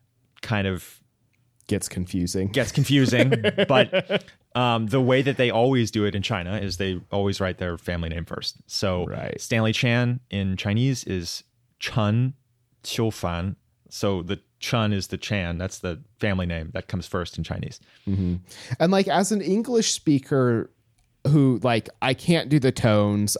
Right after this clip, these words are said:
Speaker 2: I can't do all of the Chinese consonants in particular because they have some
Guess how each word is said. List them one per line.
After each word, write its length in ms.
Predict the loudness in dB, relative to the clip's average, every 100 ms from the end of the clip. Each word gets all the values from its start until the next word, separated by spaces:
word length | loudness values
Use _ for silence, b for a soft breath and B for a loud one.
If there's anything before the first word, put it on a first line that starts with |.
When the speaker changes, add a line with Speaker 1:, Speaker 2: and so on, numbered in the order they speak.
| -2
Speaker 2:
I 120 | -4
can't 360 | -2 -4 -4
do 180 | 0 0
all 220 | 2 2
of 80 | 0
the 100 | 0
Chinese 440 | -2 -2 0 0 -2
consonants 680 | -2 -2 -2 -2 -2 0
in 140 | -2 -4
particular 640 | -6 -4 -4 0 0 2 2
because 360 | -2 -2 -4
they 100 | -2
have 220 | -4 -4
some 340 | -2 -2 -2